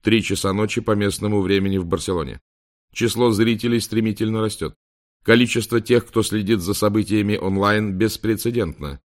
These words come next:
Также сообщается, что Роберт Лэнгдон и Амбра Видаль были замечены на территории часовни Тора Херона,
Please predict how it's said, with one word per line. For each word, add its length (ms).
Также 280
сообщается, 680
что 180
Роберт 320
Лэнгдон 420
и 200
Амбра 360
Видаль 340
были 200
замечены 600
на 120
территории 500
часовни 520
Тора 280
Херона, 500